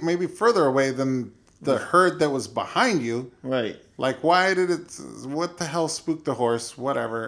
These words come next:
Speaker 1: And it bucks you right onto this rebar pile or
Speaker 2: Right.
Speaker 1: whatever.
Speaker 2: The concrete and rebar is just like rubble.
Speaker 1: And then, yeah, like, as it was zooming out,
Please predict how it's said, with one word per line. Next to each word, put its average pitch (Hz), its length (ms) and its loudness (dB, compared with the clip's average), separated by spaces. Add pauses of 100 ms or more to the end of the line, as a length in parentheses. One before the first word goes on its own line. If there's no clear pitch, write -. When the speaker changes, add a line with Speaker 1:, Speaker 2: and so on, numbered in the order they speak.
Speaker 1:
And 117 260 -6
it 107 120 -10
bucks 135 280 -2
you 120 120 -6
right 127 220 0
onto 117 720 -6 (300)
this 104 260 -10
rebar 113 500 -4
pile 92 440 -8 (180)
or - 80 -8
Speaker 2:
Right. 117 100 0
Speaker 1:
whatever. 98 300 -4 (240)
Speaker 2:
The 110 120 -12
concrete 123 460 -2
and 107 100 -6
rebar 101 360 -2
is 95 80 -14
just 101 160 -14
like 104 120 -6
rubble. 101 460 -4 (880)
Speaker 1:
And 156 120 2
then, 170 140 4
yeah, 170 180 8
like, 147 200 4
as 160 220 6
it 175 60 6
was 151 240 4
zooming 160 400 2
out, 147 480 2